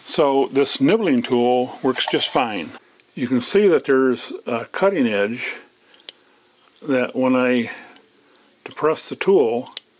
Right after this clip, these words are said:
cuts into the metal. So you use it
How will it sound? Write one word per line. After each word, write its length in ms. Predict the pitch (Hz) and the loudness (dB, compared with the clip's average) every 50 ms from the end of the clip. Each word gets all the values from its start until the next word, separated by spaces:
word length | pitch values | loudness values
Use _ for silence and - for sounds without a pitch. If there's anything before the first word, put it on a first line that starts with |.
| _ _ _ _ _ _ _ _ - - _ - - _ _ _ _ _ _ _ _ _ _ _ - - | _ _ _ _ _ _ _ _ -20 -20 _ -18 -18 _ _ _ _ _ _ _ _ _ _ _ -10 -4
cuts 240 | - 151 135 - 160 | -2 -2 -2 0 -2
into 280 | 143 127 - 147 143 | -2 0 0 0 0
the 140 | 127 120 131 | 2 2 2
metal. 300 | 127 156 190 196 123 - - _ _ | 2 2 2 2 0 -4 -6 _ _
So 960 | - - - - - - - - - - - - 156 147 143 143 147 143 143 | -16 -12 -10 -10 -10 -10 -12 -16 -12 -8 -2 2 2 4 4 4 2 2 2
you 140 | - 135 127 | 2 2 2
use 320 | 127 127 175 220 214 160 | 4 4 4 4 4 4
it 200 | 151 175 - - | 4 4 2 2